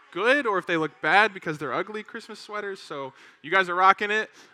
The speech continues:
Um, I got this one at Target last night, and it has a little, you, you guys aren't ready for this. Are you ready? I don't think you're ready for this. Oh, yeah. I figured this, this might be a little distracting, though, to keep this up here while I'm up here, so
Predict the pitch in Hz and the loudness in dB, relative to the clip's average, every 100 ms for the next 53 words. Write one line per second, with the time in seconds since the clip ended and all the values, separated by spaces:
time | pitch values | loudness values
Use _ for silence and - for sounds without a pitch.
0 | - 135 135 123 139 147 147 143 160 147 | -6 -4 -4 -4 -2 -2 -2 -12 -14 -16
1 | 135 - 156 185 185 - 135 - 151 170 | -16 -12 -10 -8 -10 -12 -12 -14 -16 -16
2 | 143 139 151 151 156 156 147 - _ _ | -18 -20 -18 -16 -16 -14 -16 -18 _ _
3 | 170 160 156 156 143 135 135 - 139 - | -20 -20 -18 -16 -16 -16 -20 -20 -20 -20
4 | - _ _ 165 - 175 165 _ _ _ | -20 _ _ -20 -18 -18 -20 _ _ _
5 | _ 160 151 170 180 - _ - _ _ | _ -20 -20 -20 -20 -20 _ -20 _ _
6 | _ _ _ _ 151 135 - - - - | _ _ _ _ -16 -14 -14 -18 -20 -20
7 | - _ - - - - - - - - | -20 _ -20 -20 -20 -20 -20 -20 -20 -20
8 | - - 165 220 208 202 208 - 170 202 | -20 -4 -2 0 0 2 -2 -6 -6 -4
9 | 202 220 240 208 196 185 170 - 151 165 | -2 -2 -2 -2 -2 -4 -6 0 2 2
10 | 190 185 185 185 185 180 - 175 160 165 | -4 -10 -4 -4 -4 -8 -16 -14 -10 -8
11 | 156 160 151 147 147 135 156 143 143 - | -8 -8 -8 -8 -10 -14 -10 -10 -10 -8
12 | 147 139 | -8 -8